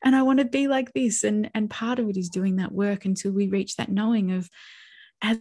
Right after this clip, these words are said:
we've said in many of our podcasts, we are enough. We are completely enough just the way we are. We don't need to be anything but who we are.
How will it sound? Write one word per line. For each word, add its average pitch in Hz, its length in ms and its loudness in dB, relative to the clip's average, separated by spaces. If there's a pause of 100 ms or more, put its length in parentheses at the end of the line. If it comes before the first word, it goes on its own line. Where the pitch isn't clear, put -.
(200)
we've 226 100 2
said 226 220 0
in 214 120 4
many 214 160 4
of 214 60 0
our 208 80 0
podcasts, 208 640 -4 (140)
we 214 200 0
are 220 160 2
enough. 220 440 -2 (220)
We 202 80 0
are 190 80 0
completely 214 480 -2
enough 202 540 0
just - 200 -8
the 196 60 -6
way 196 160 -2
we 202 140 0
are. 196 320 -2 (120)
We 180 80 -4
don't 180 220 -2
need 190 160 0
to - 60 -20
be 180 180 0
anything 208 400 0
but 202 240 -4
who 202 140 -2
we 208 160 -2
are. 180 260 -2